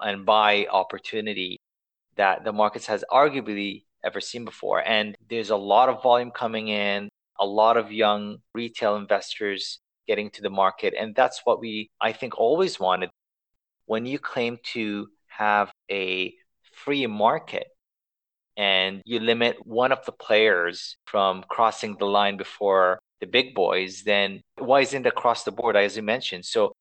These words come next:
a fair play would be the regulation comes from the S E C to investigate,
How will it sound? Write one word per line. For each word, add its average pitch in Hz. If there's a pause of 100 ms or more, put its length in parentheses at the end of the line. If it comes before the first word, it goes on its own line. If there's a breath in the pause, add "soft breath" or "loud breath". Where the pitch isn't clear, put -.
(400)
a 120
fair 160
play 135
would 110
be 113
the 107
regulation 120
comes 104
from 95
the 92
S -
E 151
C - (100)
to -
investigate, -